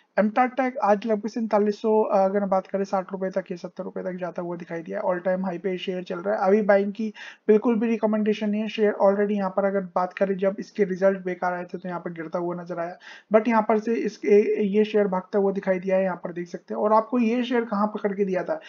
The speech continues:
ये शेयर हमने यहाँ पर नाइन, अ, नाइन हंड्रेड पे जब ये शेयर चल रहा था उस टाइम हमने यहाँ पर आपको पकड़ के दिया था। यहाँ से अगर देखेंगे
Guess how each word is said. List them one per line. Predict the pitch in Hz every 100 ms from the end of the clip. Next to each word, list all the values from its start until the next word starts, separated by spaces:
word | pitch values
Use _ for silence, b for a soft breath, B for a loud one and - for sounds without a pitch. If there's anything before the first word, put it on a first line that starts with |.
| B B
ये | 208 240
शेयर | 254 240
हमने | 240 240
यहाँ | 226
पर | 220 220
नाइन, | 208 208 214
अ, | 208 202
नाइन | 208 214
हंड्रेड | 208 208 202
पे | 208
जब | 202
ये | 202 202
शेयर | 196 190
चल | 190 180
रहा | 185
था | 175 156 B B 208
उस | 202
टाइम | 233 233
हमने | 220
यहाँ | 220 208
पर | 214
आपको | 202 214
पकड़ | 208 - 196
के | 202
दिया | 196 196
था। | 202
यहाँ | 202 190
से | 208
अगर | 190 190
देखेंगे | 185 185 208 202